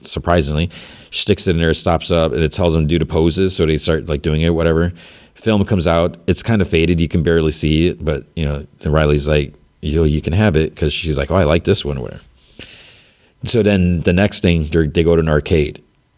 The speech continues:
So they're, they're looking at everything like that. And then, so it turned out Riley had broken the, the coin machine 'cause, 'cause, you know, Ellie's like, "Oh, if only he had a, a, you know, a coin or whatever." So the coin machine's open. There's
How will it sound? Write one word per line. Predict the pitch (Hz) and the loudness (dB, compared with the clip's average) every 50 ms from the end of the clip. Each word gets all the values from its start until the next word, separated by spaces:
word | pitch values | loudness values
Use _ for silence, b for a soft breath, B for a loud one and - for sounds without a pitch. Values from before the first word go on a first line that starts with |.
| _ _ _ - | _ _ _ -10
So | - - 95 85 80 | -2 0 2 2 4
they're, | 80 82 80 73 | 4 2 2 0
they're | 69 69 87 85 80 | -2 0 2 2 4
looking | 80 80 - 78 76 | 4 2 2 0 0
at | 76 76 76 - | 0 0 0 -2
everything | - 80 76 76 - 82 | 0 0 0 0 0 -2
like | 78 73 69 - | -4 -4 -4 -2
that. | 78 76 73 76 73 - | -2 0 0 -2 -4 -4
And | - 82 78 | -4 -2 0
then, | 78 76 76 73 71 - | 0 0 0 -2 -6 -6
so | - - 92 | -2 0 0
it | 82 - | 0 0
turned | - - 90 82 | 0 0 2 2
out | 85 76 71 | 2 0 2
Riley | 80 80 80 80 82 80 | 2 2 4 4 4 2
had | 78 82 71 | 2 0 2
broken | 82 80 78 - 82 | 2 0 0 0 0
the, | 76 73 71 - - | -2 -2 -4 -6 -6
the | - 73 | -6 -6
coin | - - - 85 78 80 | -6 -2 -2 0 0 2
machine | 85 87 - - 104 107 110 120 123 120 - | 2 0 0 2 2 2 2 0 -2 -4 -2
'cause, | - 87 76 - - - - _ _ _ _ - - - - - - - | 0 0 0 0 -4 -14 -20 _ _ _ _ -18 -18 -18 -18 -20 -16 -8
'cause, | - 82 76 69 - | -4 -4 -2 -2 -2
you | 78 82 | -2 -2
know, | 76 - | -2 -2
Ellie's | - - 78 78 78 78 - | -2 0 2 2 2 2 0
like, | 78 80 - | -2 -2 -2
"Oh, | 92 98 104 80 | -2 0 0 0
if | 76 76 - | 0 0 0
only | 95 101 98 | 2 2 4
he | 95 | 4
had | 95 82 | 4 2
a, | 78 - - | 0 -2 -6
a, | - - _ _ - | -12 -12 _ _ -10
you | - 92 82 | -4 -2 -2
know, | 78 73 | -2 -2
a | |
coin | - - - 113 113 104 92 85 | -4 -4 -2 0 2 2 2 2
or | 80 | 2
whatever." | 80 78 78 73 64 - _ - B B B B B B B B B B B | 2 2 0 0 -4 -6 _ -20 B B B B B B B B B B B
So | - - 92 87 85 | 0 2 4 4 4
the | 80 - - - 87 | 2 -2 -4 -6 -6
coin | - - - - 98 92 | -6 -6 -2 0 2 4
machine's | 87 87 - - 90 78 | 4 2 2 2 2 2
open. | 76 78 76 80 76 | 2 2 2 2 2
There's | 76 73 71 - - | 0 0 -2 -6 -14